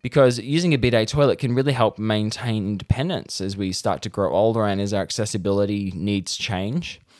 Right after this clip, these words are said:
Uh, the biggest gripe in Australia is that we very often do not have power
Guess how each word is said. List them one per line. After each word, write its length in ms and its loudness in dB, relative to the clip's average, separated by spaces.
Uh, 320 2
the 160 -4
biggest 340 0
gripe 300 4
in 80 0
Australia 480 2
is 160 0
that 140 0
we 100 2
very 200 4
often 200 0
do 140 -4
not 200 0
have 720 -2
power 720 0